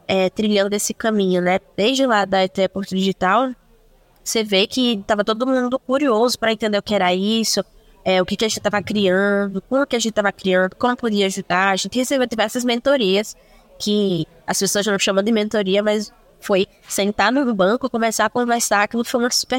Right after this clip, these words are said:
mentoria. Eu fui pro último evento agora, da comunidade, que foi o Manguezal, né, que é a comunidade de startups que a gente tem aqui, e aí foi o Mangue Beer, que é aquele, né, conversa, bebe e assim vai.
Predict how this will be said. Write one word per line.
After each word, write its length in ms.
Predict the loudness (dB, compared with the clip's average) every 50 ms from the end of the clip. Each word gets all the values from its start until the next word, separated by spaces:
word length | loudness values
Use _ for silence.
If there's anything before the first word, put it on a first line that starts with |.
| 2
mentoria. 480 | 2 0 0 0 0 2 2 2 0 -2 -6 _
Eu 60 | -4
fui 100 | -2 -2
pro 160 | 0 0 0 0
último 220 | 0 0 2 2
evento 300 | 2 2 0 -2 0 0
agora, 540 | 0 0 2 2 2 4 4 2 2 0 -2 -4 -10 -20 -20 _ _ _ _ -2
da 120 | -2 0
comunidade, 800 | 0 0 0 0 2 2 0 2 2 2 2 2 2 0 0 -4
que 120 | -6 -6
foi 160 | -4 0 0 2
o 40 |
Manguezal, 500 | 2 2 2 2 2 2 2 2 2 2
né, 120 | 2 0 0
que 100 | 0 0
é 20 |
a 40 | -2
comunidade 400 | -2 0 0 0 0 0 0 -2
de 60 | -2
startups 440 | -4 -2 -4 -4 -2 -2 -4 -2 -2
que 80 | -4 -2
a 40 |
gente 160 | -2 -2 -2 0
tem 160 | 0 0 0
aqui, 340 | 0 -2 -2 -2 -2 -2 -2 _ _ -20 _ _ -20 -20 -20 -20 -20 -20 _ -4
e 160 | -2 0 2
aí 160 | 2 2 0
foi 160 | 0 0 0
o 40 | 0
Mangue 240 | 2 0 0 0 -2
Beer, 540 | -2 -2 0 0 2 2 2 0 0 -2 -6 -8 -6
que 120 | -2 0
é 320 | 2 2 4 4 4 4 2
aquele, 420 | 0 0 -2 -2 0 0 0 0
né, 220 | 0 0 0 0
conversa, 600 | 0 -2 -2 -2 0 2 2 2 2 2 0 -2 0
bebe 760 | 0 2 2 4 4 2 2 0 0 2 2 2 0 -2 -2
e 80 | -2 -2
assim 300 | -2 -2 -2 -4 -2 -2
vai. 300 | 0 0 0 -2 -2 -6